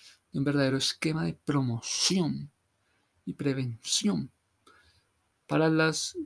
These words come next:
para lo cual proponemos, primero, impulsaremos la remodelación, construcción y dotación, la puesta en operación de por lo menos diez hospitales y cuarenta centros ambulatorios integrales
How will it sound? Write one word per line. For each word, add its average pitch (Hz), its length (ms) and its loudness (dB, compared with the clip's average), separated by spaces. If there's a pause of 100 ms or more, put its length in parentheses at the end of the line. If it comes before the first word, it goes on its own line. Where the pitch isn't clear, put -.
(120)
para 170 180 4
lo 151 160 4
cual 139 300 2
proponemos, 135 800 0 (680)
primero, 185 380 4 (300)
impulsaremos 151 800 4
la 147 200 6
remodelación, 147 1120 2
construcción 151 680 -2
y 147 60 2
dotación, 139 640 -2 (420)
la 139 180 -4
puesta 151 320 -2
en 139 140 2
operación 135 680 -2 (360)
de - 80 -4
por 147 120 2
lo 147 60 6
menos 156 240 2
diez 160 220 2
hospitales 147 460 -2
y 147 40 -6
cuarenta 143 320 0
centros 147 320 -4
ambulatorios 139 600 2
integrales 139 580 0